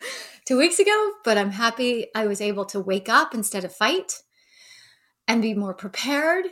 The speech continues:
and use this time in a different way, work with my kids in a different way,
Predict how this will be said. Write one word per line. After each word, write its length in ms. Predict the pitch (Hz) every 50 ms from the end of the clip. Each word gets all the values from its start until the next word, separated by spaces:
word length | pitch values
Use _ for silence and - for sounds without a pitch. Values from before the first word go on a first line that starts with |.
| - _ _ -
and 180 | 214 208 208
use 280 | 220 226 226 214 - -
this 180 | 202 185 -
time 640 | - - - 214 214 214 220 269 311 330 359 370 370 - -
in 80 | 226
a 60 | 220 185
different 360 | 196 180 190 190 - - 190
way, 560 | 214 220 240 247 262 277 285 294 285 _ _ _ _ _ _ _ _ _ _ _ _ _ _ _ _ _ _ _ _ _ _ _ _ _ _ -
work 300 | 196 190 214 202 202 -
with 120 | 208 190 202
my 140 | 185 180
kids 460 | 180 - - - 269 269 262 262 - 269
in 100 | 262 262
a 60 | 254
different 340 | 277 269 269 277 262 262 254
way, 480 | 262 262 262 262 262 269 269 262 -